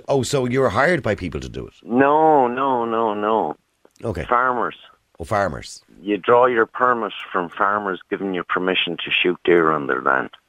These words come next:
Speaker 1: Right, okay. And have you noticed since nineteen ninety-five, according to the research, it's gone from culling five thousand to roughly thirty-one thousand?
Speaker 2: Yeah.
Speaker 1: Have you noticed the
Speaker 2: Massive
Speaker 1: increase?
Speaker 2: increase in numbers.
Speaker 1: Okay, can you explain to me,
Speaker 2: Being,
Speaker 1: was,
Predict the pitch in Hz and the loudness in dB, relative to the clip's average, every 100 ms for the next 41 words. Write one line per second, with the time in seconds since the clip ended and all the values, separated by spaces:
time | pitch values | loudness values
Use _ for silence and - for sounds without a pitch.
0 | _ 82 73 69 73 62 - _ _ _ | _ -6 -4 -4 -8 -10 -16 _ _ _
1 | _ _ _ _ _ _ - 120 120 107 | _ _ _ _ _ _ -2 0 2 -2
2 | - _ - - - - 143 160 202 180 | -6 _ -20 -8 -4 -2 0 0 2 4
3 | 165 143 107 - 104 - 120 131 131 120 | 4 2 0 -4 -6 -4 -2 0 0 0
4 | 120 101 95 107 95 - 107 98 87 90 | 0 0 0 0 0 0 -2 -2 -4 -2
5 | 107 101 98 90 73 - 101 95 85 92 | -2 -2 -2 -2 -4 -2 0 0 -2 -6
6 | 82 - _ - 117 107 95 82 113 135 | -6 -14 _ -6 -2 0 -2 -2 0 2
7 | 135 - 80 78 80 78 92 90 80 - | 0 0 0 0 -4 -6 -6 -4 -6 0
8 | 95 107 98 92 98 90 80 95 139 135 | 4 6 6 2 2 2 2 0 2 0
9 | 120 98 104 113 101 110 117 113 101 123 | 0 2 2 2 2 0 2 0 2 2
10 | 110 - 104 98 95 87 80 - _ _ | 2 2 -2 0 2 0 -2 -8 _ _
11 | _ _ - - 139 110 165 170 156 - | _ _ -6 -2 0 0 0 0 0 0
12 | 196 240 254 143 156 123 - 98 | 0 0 0 -2 -2 0 2 0